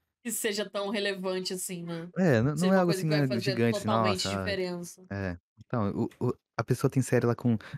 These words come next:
Speaker 2: mil episódios, aí vai falar do, de um detalhezinho que aconteceu no, em dois segundos do episódio de três anos atrás. Aí
Speaker 1: Sim.
Speaker 2: essas coisas, e,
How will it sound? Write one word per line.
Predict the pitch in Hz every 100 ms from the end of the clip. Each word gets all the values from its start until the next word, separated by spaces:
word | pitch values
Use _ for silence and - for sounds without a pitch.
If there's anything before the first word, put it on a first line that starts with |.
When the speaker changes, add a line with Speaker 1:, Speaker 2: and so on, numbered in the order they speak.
| -
Speaker 2:
mil | 117 139
episódios, | 131 104 104 120 123
aí | 120
vai | 117
falar | - 113
do, | 113 110 98 - _ - 98
de | - 107
um |
detalhezinho | 113 120 117 101 110
que |
aconteceu | 110 - 110
no, | 107 98 - - - -
em | 107 101 -
dois | 113 131
segundos | 131 120 123
do | 110
episódio | 113 107 107 107
de | 104 101 _ - -
três | 117 113
anos | 110 107
atrás. | - - - - -
Aí | 90 95
Speaker 1:
Sim. | 113
Speaker 2:
essas | 113 117
coisas, | - 117 123 - - - _ _
e, | -